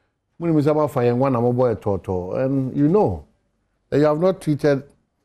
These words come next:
Adehye ɛwɔ Afo well. Nti Newmont Ghana, ɛsrɛ mo, motumi yɛ sixteen kilometers, then motumi ayɛ four kilometers.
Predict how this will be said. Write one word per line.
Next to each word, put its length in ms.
Adehye 480
ɛwɔ 240
Afo 440
well. 320
Nti 240
Newmont 520
Ghana, 400
ɛsrɛ 380
mo, 180
motumi 380
yɛ 120
sixteen 420
kilometers, 540
then 160
motumi 340
ayɛ 60
four 200
kilometers. 520